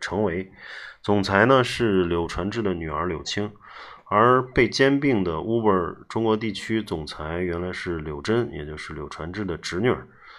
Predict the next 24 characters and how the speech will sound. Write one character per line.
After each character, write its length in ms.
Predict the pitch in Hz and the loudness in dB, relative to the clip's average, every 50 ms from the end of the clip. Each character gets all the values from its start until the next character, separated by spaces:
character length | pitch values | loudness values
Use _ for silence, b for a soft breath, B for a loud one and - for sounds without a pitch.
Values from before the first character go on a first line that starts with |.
| B B B B B B _ | B B B B B B _
再 120 | - 107 | -4 -2
加 180 | 95 101 104 101 | 2 4 4 4
上 120 | 104 101 | 4 2
神 220 | 95 - 95 95 98 | 0 0 0 2 2
州 120 | 101 101 | 2 2
专 200 | 101 101 101 101 | 4 2 0 0
车 220 | 98 101 101 98 | 0 -2 -2 -2
和 60 | 90 85 | -2 -6
神 280 | - - - 87 90 | -8 -6 -4 -4 0
州 160 | 90 98 101 | 2 0 0
租 200 | 98 98 120 123 | 2 2 2 2
车， 280 | - - - 80 78 71 - | 2 0 -2 -6 -6 -6 -4
也 140 | 87 87 90 | -2 -2 0
有 140 | 92 82 | 0 -2
人 220 | 80 78 80 85 87 | -2 -4 -6 -6 -8
说 360 | - - 92 87 87 87 85 | -6 -4 -2 -2 0 -2 -2
中 200 | 82 - 110 107 | -2 -2 -2 0
国 160 | 95 92 98 | 2 0 0
出 260 | 98 - - - 110 | 0 -4 -6 -6 -6
行 240 | 104 - 90 87 98 | -4 -4 -4 -4 -4
市 160 | 98 - 117 | -4 -4 -6
场 260 | 101 - 85 73 71 - _ | -6 -4 -6 -6 -8 -10 _
姓 240 | - - - 110 90 | -12 -4 -2 0 0
柳。 260 | 85 78 71 69 - | 0 -2 -6 -10 -16